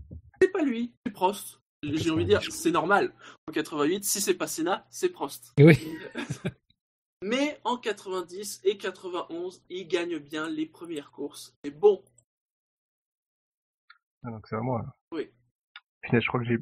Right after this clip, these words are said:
Speaker 3: j'ai épuisé tout le vingt et unième siècle. <laughs> C'est moins facile, là, d'un coup.
Speaker 1: Euh, je vous confirme,
Speaker 3: Attends.
Speaker 1: vous avez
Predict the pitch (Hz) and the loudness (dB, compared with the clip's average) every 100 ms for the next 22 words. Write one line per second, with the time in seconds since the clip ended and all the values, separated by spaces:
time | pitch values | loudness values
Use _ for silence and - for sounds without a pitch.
0 | 123 123 120 117 120 120 139 127 120 127 | 0 0 0 0 -2 0 0 2 2 2
1 | 120 113 113 - 156 - - _ _ - | 2 0 -2 -6 -10 -12 -20 _ _ 4
2 | 123 - - - 127 131 131 - 190 - | 4 4 -6 -10 -8 -6 -4 4 4 6
3 | 143 240 113 107 - 117 202 156 - 208 | 4 0 2 0 0 -2 -2 -2 -4 -8
4 | - - - 208 320 339 349 - - 233 | -10 -14 -10 2 4 4 2 0 -2 0
5 | 233 214 220 208 196 208 285 320 | -2 0 0 0 -10 -6 -2 0